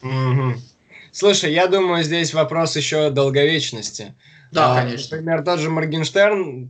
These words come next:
Speaker 1: та-, как взлетел, так же спустя пару лет он очень легко и затухнет. Потому что, как бы, ну, все, надоело, тренд закончился, как бы, все, пока. Вот. Э,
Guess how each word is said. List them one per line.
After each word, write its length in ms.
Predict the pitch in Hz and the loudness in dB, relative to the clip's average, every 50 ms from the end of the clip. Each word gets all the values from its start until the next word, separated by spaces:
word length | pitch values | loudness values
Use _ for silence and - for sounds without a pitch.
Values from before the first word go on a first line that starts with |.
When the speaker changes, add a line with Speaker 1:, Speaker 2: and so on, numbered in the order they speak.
| - | -6
Speaker 1:
та-, 160 | 165 - - | -6 -6 -6
как 260 | 127 - 160 151 147 139 | -2 0 0 0 0 -2
взлетел, 540 | 135 135 147 156 147 - 185 202 220 208 208 | -6 -8 -8 -10 -6 -4 -2 0 0 -2 -2
так 220 | - 156 160 156 | -2 -4 -2 -2
же 100 | 147 139 | -6 -8
спустя 380 | 131 - - 139 135 - 156 151 | -8 -8 -8 -10 -4 -2 -2 -2
пару 280 | 151 - 151 151 147 147 | 0 0 0 2 2 0
лет 320 | 151 165 185 196 196 - 147 | 0 -2 -2 -2 -4 -6 -8
он 420 | - 87 127 135 143 147 147 143 - _ _ _ _ _ _ - | -8 -6 -4 -2 -2 -2 -2 -6 -10 _ _ _ _ _ _ -4
очень 340 | 156 156 156 - 156 147 | -4 -2 -2 -2 -2 0
легко 400 | 143 139 139 131 - - 151 147 | 0 0 0 -2 -2 -2 0 2
и 60 | 147 139 | 2 2
затухнет. 600 | 123 139 135 131 143 139 127 - - 101 98 - _ _ _ _ _ _ 127 - - - - - | 2 0 -2 -2 -4 -4 -4 -6 -10 -16 -18 -18 _ _ _ _ _ _ -20 -20 -20 -20 -20 -10
Потому 360 | - 131 127 147 147 156 156 151 | -10 -2 0 2 2 2 0 -2
что, 180 | - - 147 | -2 -4 -2
как 220 | 135 151 147 139 131 | 0 0 0 0 0
бы, 100 | 139 147 | -2 -2
ну, 140 | 185 226 | 0 -2
все, 300 | 214 - - 180 190 208 | -2 -2 0 0 2 2
надоело, 720 | 196 160 143 143 135 135 139 147 165 170 160 131 117 110 104 | 2 2 2 2 2 2 4 4 4 4 4 2 0 -2 -4
тренд 380 | - - 135 131 127 123 123 | -8 -4 0 0 0 0 0
закончился, 760 | 117 117 113 - 131 139 156 151 - 139 117 - - 110 101 95 | -2 -4 -4 -2 -2 -2 -2 -2 -6 -8 -8 -8 -10 -12 -12 -8
как 220 | 104 110 110 107 | -8 -8 -8 -6
бы, 200 | 107 110 107 101 95 | -6 -6 -6 -6 -8
все, 300 | - - - 101 92 85 | -10 -12 -12 -12 -12 -12
пока. 460 | - - - - - 90 85 - - _ _ _ _ - _ _ _ _ | -10 -10 -10 -8 -8 -10 -10 -12 -14 _ _ _ _ -20 _ _ _ _
Вот. 420 | - 104 104 98 90 76 - - - | -10 -8 -6 -6 -8 -8 -10 -12 -14
Э, 160 | - 98 90 | -12 -12 -12